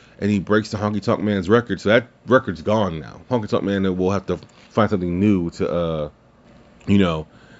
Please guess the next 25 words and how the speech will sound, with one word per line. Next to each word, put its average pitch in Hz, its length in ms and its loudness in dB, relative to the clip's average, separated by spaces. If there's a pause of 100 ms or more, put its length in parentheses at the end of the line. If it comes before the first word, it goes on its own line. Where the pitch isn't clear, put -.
(180)
think 123 140 2
about. 90 280 4
But 92 100 2
I 95 80 4
do 113 200 4
believe, 98 680 0
like, 90 200 -2
there's 95 160 -8
no 107 160 2
titles 101 320 0
for 95 240 0
him 87 140 -2
to 82 100 -12
go 78 180 -6
through 71 320 -14 (140)
for, 82 360 -4
you 95 160 0
know. 87 280 -2 (480)
So 104 180 2
it's 95 80 0
best 104 220 0
of 92 80 -6
him 95 240 -2
just 82 160 -8
wrestling, 95 580 -2